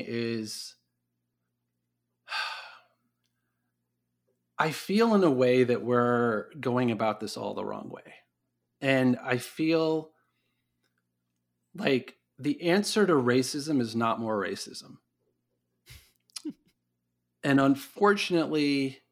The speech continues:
Speaker 1: that is what I see happening. And when, when I talk about, I actually, I, I've been, it's on my to-do list. I wanna go back and listen to Martin Luther King's I Have a Dream speech. I wanna listen to the whole thing and probably do a podcast episode specifically on that, because I feel like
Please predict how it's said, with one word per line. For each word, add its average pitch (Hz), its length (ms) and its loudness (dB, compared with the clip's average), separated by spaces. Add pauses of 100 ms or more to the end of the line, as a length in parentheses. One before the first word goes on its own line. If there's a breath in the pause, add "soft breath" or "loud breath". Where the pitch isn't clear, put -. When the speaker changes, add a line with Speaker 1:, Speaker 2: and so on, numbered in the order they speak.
(1500)
Speaker 1:
that 139 400 4
is 135 100 -4
what 131 140 0
I 117 100 2
see 117 240 -4
happening. - 680 -10 (400)
And 151 180 4
when, 170 140 6 (100)
when 190 140 -2
I 240 80 0
talk 202 300 -2
about, 143 440 -2 (1300)
I 151 80 0
actually, 165 340 4
I, 147 260 4
I've 143 100 -2
been, 160 200 6
it's 135 200 0
on 180 100 6
my 160 100 8
to-do 131 280 4
list. 113 220 -2
I 123 40 4
wanna 135 220 4
go 139 120 4
back 123 260 8
and 117 140 -2
listen 117 240 -4
to 117 100 -10
Martin 110 240 -2
Luther 107 200 -8
King's 101 360 -8
I 107 80 -4
Have 104 140 -8
a 95 40 -12
Dream 101 240 -8
speech. - 320 -14
I 113 40 -8
wanna 107 160 -6
listen 117 220 -8
to 110 40 -6
the 107 60 -4
whole 131 220 -6
thing 120 340 0
and 104 100 -4
probably 113 300 -4
do 113 120 -4
a 104 60 -6
podcast 104 420 -10
episode 101 360 -12
specifically 107 560 -12
on 104 140 -12
that, 101 200 -10
because 120 220 -12
I 120 80 -4
feel 151 220 -8
like 135 200 0